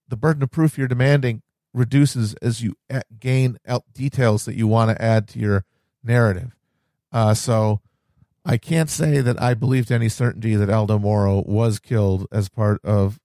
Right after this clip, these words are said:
uh, uh, Gladio, but I cannot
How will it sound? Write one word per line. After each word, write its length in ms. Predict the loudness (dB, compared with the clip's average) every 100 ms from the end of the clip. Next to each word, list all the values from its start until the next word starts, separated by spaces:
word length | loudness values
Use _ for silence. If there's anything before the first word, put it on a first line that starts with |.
| -4
uh, 260 | -2 0 -4 _ _ _ _ _ _ _ _
uh, 180 | -2 -2
Gladio, 560 | 0 0 0 0 -2 -4 _ _ _ _
but 200 | -2 -2 _
I 380 | -6 -2 0 -2 _ _ _ _
cannot 640 | -2 2 2 0 -2 -2